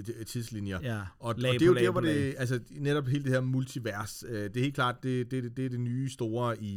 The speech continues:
Speaker 1: i, i Marvel-universet. Og det synes jeg på mange måder fungerer rigtig godt i tegneserierne, men jeg, jeg kan være lidt, lidt mere bekymret for, om, øh, om
Speaker 2: En to timers film.
Speaker 1: mainstream-publikummet er lige så klart til, til, til en, en så outreret, øh, idé. Men, øh,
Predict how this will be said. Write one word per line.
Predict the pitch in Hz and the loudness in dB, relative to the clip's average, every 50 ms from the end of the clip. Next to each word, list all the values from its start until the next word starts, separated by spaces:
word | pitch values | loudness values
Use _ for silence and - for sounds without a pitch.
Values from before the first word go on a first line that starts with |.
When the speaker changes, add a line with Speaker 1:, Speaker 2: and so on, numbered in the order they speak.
| 98 101 101 | -6 -6 -8
Speaker 1:
i, | 104 104 101 101 98 | -8 -8 -8 -8 -8
i | 101 | -6
Marvel-universet. | 101 101 101 104 104 98 98 101 95 90 90 87 90 - - 101 92 - - - - - - - - _ _ _ - | -4 -4 -4 -4 -4 -4 -4 -4 -4 -4 -4 -6 -6 -6 -6 -8 -8 -8 -10 -20 -20 -20 -20 -20 -20 _ _ _ -10
Og | 120 110 | -8 -2
det | 117 143 143 123 | 0 2 2 2
synes | 139 156 | 2 0
jeg | 165 147 | 0 0
på | 147 | 2
mange | 139 135 135 147 165 | 2 4 4 4 4
måder | 165 160 156 | 4 2 2
fungerer | 156 160 143 139 170 165 156 143 | 2 -2 -4 -2 -2 -2 -2 -2
rigtig | 160 156 160 170 | -4 -6 -4 -2
godt | 165 160 | -2 -2
i | 156 | 0
tegneserierne, | - 165 151 160 175 170 - 175 156 143 135 131 127 120 120 | 0 0 0 2 0 0 0 0 0 0 0 0 0 -2 -2
men | 120 120 117 117 117 117 117 117 | 0 -2 -2 -2 -2 -4 -4 -4
jeg, | 117 113 110 113 117 123 | -2 -2 -2 -4 -2 -4
jeg | 117 - | -6 -4
kan | 131 123 | -4 -4
være | 143 160 160 160 | -2 -2 -2 -2
lidt, | 170 175 190 180 175 | -2 -4 -4 -2 -2
lidt | 185 175 | 0 2
mere | 185 180 175 | 2 2 2
bekymret | 180 165 - - 190 196 202 196 185 165 147 131 - | 2 0 2 6 6 6 6 6 2 4 4 4 4
for, | - 131 120 120 123 127 | 2 0 2 2 2 0
om, | 131 131 117 113 110 107 107 | -2 -4 -4 -4 -4 -2 -2
øh, | 107 104 101 98 - - - - - - - _ _ _ - - - - - - | -2 -2 -2 -2 -4 -10 -20 -20 -20 -20 -20 _ _ _ -20 -20 -20 -18 -6 2
om | 151 | 4
Speaker 2:
En | 139 147 | 6 8
to | 185 | 10
timers | 220 175 170 160 - | 10 10 10 10 10
film. | 185 165 156 | 10 10 10
Speaker 1:
mainstream-publikummet | 160 151 143 127 135 156 143 131 131 120 117 117 113 113 110 | 12 10 10 10 8 6 6 8 6 4 6 4 2 2 2
er | 113 | 0
lige | 117 123 139 | -2 -2 -2
så | - - 135 | -2 -2 -4
klart | 123 - 147 135 127 127 120 117 - - 117 - | -2 0 2 2 2 2 0 -8 -12 -14 -10 -2
til, | - 135 127 120 117 110 | 2 4 4 4 4 2
til, | - - 127 120 113 107 | 2 0 2 2 2 0
til | - - 123 113 101 104 | 0 0 0 0 0 0
en, | 104 104 104 104 107 - 120 | -2 -2 -4 -6 -8 -8 -8
en | 113 | -8
så | 104 - 135 | -4 -2 0
outreret, | 127 135 131 117 - - 135 135 135 139 139 127 120 117 113 107 | 0 0 -2 -6 -2 0 0 0 2 0 0 0 0 0 0 0
øh, | 101 101 98 95 95 | 0 0 0 -2 -4
idé. | 104 110 104 - 117 117 123 120 107 104 | -6 -8 -4 -2 -2 -2 -2 -6 -10 -6
Men, | 101 110 113 113 107 | -4 -2 0 0 0
øh, | 101 98 95 | -2 -2 -4